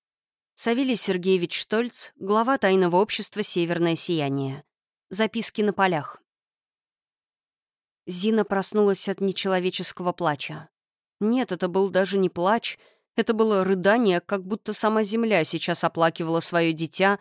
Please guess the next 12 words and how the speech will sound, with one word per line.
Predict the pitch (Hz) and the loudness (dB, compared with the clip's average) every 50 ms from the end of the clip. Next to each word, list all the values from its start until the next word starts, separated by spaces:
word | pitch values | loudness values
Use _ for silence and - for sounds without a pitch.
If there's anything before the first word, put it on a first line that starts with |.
| _ _ _ _ _ | _ _ _ _ _
завывая | - 175 180 185 175 175 165 160 170 185 196 190 170 160 | -6 0 0 2 2 2 2 2 2 2 4 2 2 0
и | 156 | -2
причитая. | 151 - 165 151 - - - - 165 151 147 143 143 151 - _ _ _ _ _ _ _ _ _ _ _ | -2 -6 -6 -6 -4 -6 -4 -2 -2 -2 -2 -4 -6 -10 -14 _ _ _ _ _ _ _ _ _ _ _
Сначала | - - 180 170 - 202 196 196 180 | -6 -6 -6 -4 -2 0 0 0 2
Зинаиде | 170 185 180 175 180 190 175 185 | 2 2 2 4 2 2 0 -2
показалось, | 170 - - - 170 160 - 196 214 214 196 | -6 -6 -4 -2 -2 0 2 0 0 0 -2
что | - - - 202 190 | -4 -6 -4 -2 0
она | 196 208 208 | 0 0 0
так | 202 - 202 - - | 0 -2 -4 -2 0
и | 208 | -2
не | 208 190 | -2 0
проснулась. | - 208 208 208 - - 180 160 147 147 143 - - - | 0 -2 -2 -2 0 -2 -2 -2 -2 -4 -6 -6 -8 -10